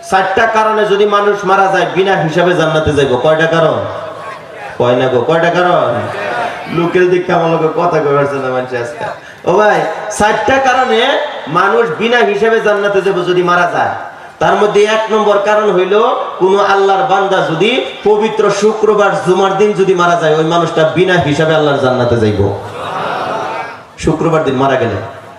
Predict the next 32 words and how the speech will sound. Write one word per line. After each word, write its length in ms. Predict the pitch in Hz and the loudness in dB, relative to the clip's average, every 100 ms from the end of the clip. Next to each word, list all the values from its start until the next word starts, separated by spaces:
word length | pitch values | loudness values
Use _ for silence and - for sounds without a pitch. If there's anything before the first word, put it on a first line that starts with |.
| - - - | -20 -20 -4
তাহলে 240 | 127 147 | 0 2
আপনি 240 | 156 151 156 | 2 2 0
এবার 280 | 151 143 - - - | 2 0 0 -4 -6
কোরআন 260 | 170 180 175 | 0 0 0
তেলাওয়াত 340 | 170 156 156 - | 0 2 2 2
করা, 120 | 151 | 0
নামাজ 340 | 139 139 156 156 147 | 0 0 0 -2 0
পড়া, 440 | 139 139 - - - - | 0 2 2 -2 -6 -4
রোজা 360 | 131 156 170 | -2 0 0
কইরা 440 | 165 151 143 143 135 - - | 2 2 2 2 0 -4 -2
আল্লাহর 280 | 143 139 - | 0 0 0
কাছে 180 | 117 123 | -4 -2
দোয়া 220 | 117 147 | 0 0
করবেন, 300 | - 117 123 | 0 0 0
"আল্লাহ, 280 | 175 170 - | 0 0 0
তুমি 140 | 185 208 | 2 2
যদি 200 | 175 160 | 2 0
আমারে 260 | 147 135 | 0 0
মৃত্যু 300 | 135 147 147 | 0 -2 -2
দাও, 200 | 127 117 | 0 0
জুমার 340 | 127 151 139 135 | 2 2 2 0
দিন 120 | 151 | 2
মৃত্যু 320 | 147 - 135 | 0 0 -4
দিও।" 220 | 110 101 - - - - - | -2 -4 -6 -14 -20 -12 -2
কারণ 200 | 139 151 | 0 4
নবীজি 380 | 180 175 170 226 | 2 2 0 2
বলেছে, 340 | 208 180 156 151 | 2 2 -2 0
"জুমার 200 | 165 156 - | 2 0 0
দিন 120 | 180 | 0
যদি 160 | 175 160 | 0 2
মৃত্যু 340 | 156 - 151 | 0 0 -2
হয়, 280 | 127 180 - | 2 2 0